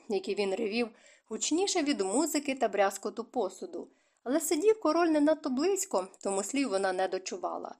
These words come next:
Та зараз короля почули усі. «Ні!» загримів він таким голосом, що потопив решту балачок і криків. Вражена Санса побачила, як король стоїть, хитаючись, червоний на обличчя. У руці він тримав келих вина,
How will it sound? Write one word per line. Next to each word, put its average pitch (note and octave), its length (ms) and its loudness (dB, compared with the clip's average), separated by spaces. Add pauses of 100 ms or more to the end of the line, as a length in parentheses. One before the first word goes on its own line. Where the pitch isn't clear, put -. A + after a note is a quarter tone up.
(380)
Та F#3 120 -2
зараз F#4+ 340 0
короля C4+ 420 4
почули G#3+ 480 -2
усі. F#3+ 500 -4 (440)
«Ні!» A3+ 640 2
загримів G3+ 640 0
він G#3 180 0
таким G3+ 340 0
голосом, A#3+ 640 4
що - 180 -4
потопив G#3+ 540 -2
решту C#4 400 0
балачок G3 600 2
і G#3+ 60 -4
криків. F#3 580 -4 (480)
Вражена C#4+ 480 4
Санса D4+ 420 2
побачила, C4 680 0
як A#3+ 240 -2
король G#3 280 0
стоїть, G#3 500 -4
хитаючись, D4 960 -2
червоний G3+ 580 -2
на G3 160 0
обличчя. F#3 580 -2 (240)
У G3+ 80 -4
руці G#3+ 280 0
він F#3+ 140 -2
тримав G3+ 420 2
келих G3+ 360 2
вина, B3 380 0